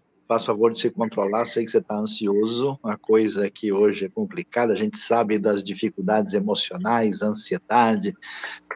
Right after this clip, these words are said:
depressão, muitas lutas que, às vezes, até no ambiente evangélico, muitas pessoas têm dificuldades de lidar com essa questão.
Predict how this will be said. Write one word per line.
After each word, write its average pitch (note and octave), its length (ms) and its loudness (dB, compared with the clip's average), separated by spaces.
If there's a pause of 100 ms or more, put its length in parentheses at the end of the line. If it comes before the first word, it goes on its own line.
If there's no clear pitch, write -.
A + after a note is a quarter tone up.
(100)
depressão, A#2 760 4 (400)
muitas A#2+ 480 2
lutas C3+ 500 0
que, - 160 0
às B2+ 160 2
vezes, C3 280 4
até D#3+ 200 -2
no D#3+ 220 0
ambiente C3 1120 0
evangélico, A2+ 960 2 (460)
muitas B2+ 320 2
pessoas A#2+ 380 2
têm C3 180 0
dificuldades A2+ 1300 -2
de - 140 -6
lidar A#2+ 600 2
com - 100 -2
essa G2+ 220 -4
questão. - 420 -4